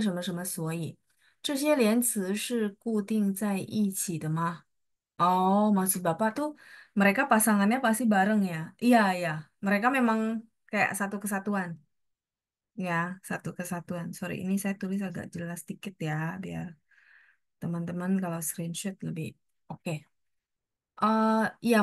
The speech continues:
mereka bareng. Oh ya, di belakang ini Bapak ketiknya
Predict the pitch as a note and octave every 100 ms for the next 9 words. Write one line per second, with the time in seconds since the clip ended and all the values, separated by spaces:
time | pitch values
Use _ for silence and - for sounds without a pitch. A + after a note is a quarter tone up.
0 | F#3 F#3 A3 B3 G3+ F3+ E3+ F3 E3+ G3+
1 | B3 - G#3 A3+ G#3 F#3+ F3+ F3+ F3 F#3
2 | F#3 G#3 G#3 F#3+ G3+ - F#3+ F3 -